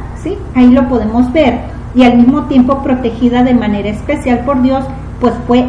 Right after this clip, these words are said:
Agar, la esclava de Abraham. Esta es la que te voy a, a compartir esta noche. Agar, la esclava de Abraham. Es la primer mujer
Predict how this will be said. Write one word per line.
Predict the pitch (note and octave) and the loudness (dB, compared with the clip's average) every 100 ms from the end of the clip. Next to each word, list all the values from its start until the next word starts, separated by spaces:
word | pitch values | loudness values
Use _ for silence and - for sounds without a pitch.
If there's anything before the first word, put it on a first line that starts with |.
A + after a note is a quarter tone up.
| - | -4
Agar, | A3 G#3 G3+ F#3 - | -4 -4 -4 -6 -4
la | A3 | -4
esclava | A3 - B3+ C4 C4+ D4 D4+ B3+ G#3 | -6 -6 0 4 4 2 0 -2 0
de | A3 | 2
Abraham. | G3+ G3+ G3+ - G3 - - | 2 2 0 -2 -4 -8 -4
Esta | B3 B3 | -4 0
es | C4 | 0
la | B3+ | 0
que | A#3+ | -2
te | - G#3 | -6 -6
voy | G#3+ A#3 | -4 -2
a, | C4 C#4+ - - - - - - - | -2 -4 -10 -12 -12 -14 -14 -14 -4
a | - B3+ - | 0 0 0
compartir | D4 - B3+ B3 B3 A#3+ | -2 0 -2 0 0 2
esta | A#3+ - C4+ | 0 0 2
noche. | A#3+ G#3 G3 - G3 - - - | 2 2 -4 -6 -8 -10 -8 0
Agar, | C4+ C#4+ F#4+ F#4+ - - - - - - - | 2 4 2 2 -6 -12 -12 -14 -14 -14 -2
la | A3+ | -2
esclava | A3 - B3+ A#3+ B3 - - A#3 | -2 -4 0 2 2 0 -4 -2
de | A3+ | 0
Abraham. | G3+ - F3+ - | 0 -2 -6 -2
Es | D4 | 0
la | F#4 G4 D#4 | 2 0 2
primer | C4 A#3+ C#4 D#4 | 4 4 4 2
mujer | E4+ F4+ - D4+ G#3+ | 2 0 0 2 2